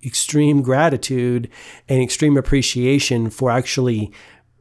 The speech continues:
being able to make it happen, right? And actually being a part of the whole play. We get so focused on the, the, the, where we're going and actually doing. I'm super guilty of this, is I sometimes, sometimes forget to step back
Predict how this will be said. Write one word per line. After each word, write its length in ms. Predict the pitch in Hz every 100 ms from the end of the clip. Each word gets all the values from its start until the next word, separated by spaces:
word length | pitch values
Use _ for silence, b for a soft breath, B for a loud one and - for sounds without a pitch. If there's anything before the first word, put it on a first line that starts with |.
| _ _ _ -
being 320 | 143 160 139
able 300 | 131 170 147
to 100 | 113
make 180 | 110 -
it 80 | 98
happen, 460 | 110 101 95 87
right? 400 | 101 104 113 127
And 140 | 127 120
actually 440 | 127 - 135 123
being 300 | 107 139 139
a 60 | 127
part 280 | - 151
of 100 | 143
the 100 | 110
whole 280 | 98 135 139
play. 440 | 127 - 151 123 95
We 120 | 104
get 200 | 113 -
so 100 | 131
focused 480 | - 143 131 - 127
on 140 | 120
the, 200 | 113 - _
the, 120 | 117
the, 240 | 101 113 107
where 220 | - 123 123
we're 120 | 117
going 600 | 104 139 165 113 107 110 B B B
and 120 | 123 120
actually 340 | 127 - 127
doing. 480 | 113 156 160 113 117
I'm 140 | 120
super 320 | - 147 147
guilty 340 | 123 135 135 127
of 120 | 113
this, 360 | 143 131 - 135
is 140 | 123
I 80 | 113
sometimes, 420 | - 143 139 143
sometimes 460 | - 143 131 127 -
forget 320 | 123 131 131
to 100 | 117
step 320 | - 143 123
back 380 | 135 - 117